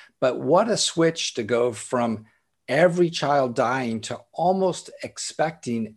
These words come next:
every child to live and to live well. So I think you've really been with Jerry, um, sort of the, the driver in this field for changes that have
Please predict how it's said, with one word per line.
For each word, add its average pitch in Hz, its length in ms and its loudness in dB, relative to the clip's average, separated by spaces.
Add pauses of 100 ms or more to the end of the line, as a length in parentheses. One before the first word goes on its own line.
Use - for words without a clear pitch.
every 143 460 0
child 123 540 -2
to 117 120 -4
live 123 480 0
and 113 200 -8
to 117 120 -6
live 110 300 -2
well. 104 420 -4 (380)
So - 300 -2
I 135 180 -2
think 208 260 -2
you've 156 280 0
really 151 320 4
been 131 600 -2
with 131 440 -4
Jerry, 123 720 -2 (380)
um, 113 520 0 (400)
sort 160 300 0
of 135 120 -4
the, 131 120 -4
the 135 280 0
driver 127 680 2
in 117 160 0
this 107 240 -4
field 131 500 0
for 110 240 -8
changes 117 800 -4
that 113 180 -2
have 110 280 -6